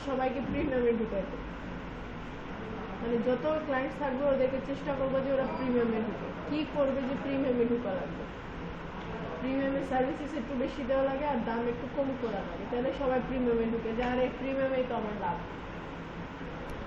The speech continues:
ঠিক আছে? তে আমার যেহেতু এটা দরকার নাই, আমি মান্থলি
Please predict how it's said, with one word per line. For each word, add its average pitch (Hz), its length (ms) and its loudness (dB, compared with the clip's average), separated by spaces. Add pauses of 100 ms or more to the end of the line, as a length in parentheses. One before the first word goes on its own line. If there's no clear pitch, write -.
(160)
ঠিক 339 140 -2
আছে? 403 200 -2 (440)
তে 247 220 4
আমার 247 340 2
যেহেতু 277 220 0
এটা 269 140 4
দরকার 240 380 0
নাই, 262 160 2
আমি 247 280 2 (200)
মান্থলি 233 480 0